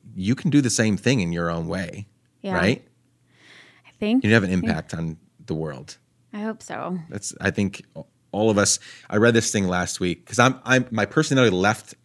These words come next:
Speaker 1: unchecked wants people to do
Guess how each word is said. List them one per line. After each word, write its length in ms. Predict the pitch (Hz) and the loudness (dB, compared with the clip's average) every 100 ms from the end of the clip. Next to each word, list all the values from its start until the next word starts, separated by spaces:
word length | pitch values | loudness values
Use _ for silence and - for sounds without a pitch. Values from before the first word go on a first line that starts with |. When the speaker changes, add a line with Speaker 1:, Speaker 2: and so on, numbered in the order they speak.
| _ _ _ | _ _ _
Speaker 1:
unchecked 640 | 107 101 - 98 104 - - _ _ - _ _ _ _ _ _ _ _ | -4 -4 -2 -2 -2 -8 -18 _ _ -20 _ _ _ _ _ _ _ _
wants 300 | 98 104 - | 0 0 0
people 220 | 101 95 | -2 0
to 60 | 90 | -2
do 460 | 78 87 85 82 | 0 0 0 -4